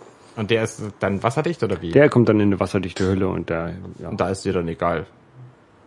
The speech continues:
Speaker 1: Also du meinst den Shuffle?
Speaker 2: Der Shuffle, ja.
Speaker 1: Ja, und da ist dann egal, wenn er kaputt geht.
Speaker 2: Genau, der ist halt billiger, das ist
Speaker 1: Ah,
Speaker 2: halt nicht so
Speaker 1: verstehe.
Speaker 2: schlimm.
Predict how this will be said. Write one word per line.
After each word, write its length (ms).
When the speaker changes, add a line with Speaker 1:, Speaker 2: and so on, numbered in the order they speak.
Speaker 1:
Also 180
du 80
meinst 220
den 60
Shuffle? 300
Speaker 2:
Der 80
Shuffle, 400
ja. 220
Speaker 1:
Ja, 160
und 100
da 60
ist 160
dann 100
egal, 300
wenn 80
er 60
kaputt 280
geht. 180
Speaker 2:
Genau, 300
der 180
ist 100
halt 160
billiger, 340
das 240
ist 120
Speaker 1:
Ah, 80
Speaker 2:
halt 80
nicht 120
so 80
Speaker 1:
verstehe. 200
Speaker 2:
schlimm. 100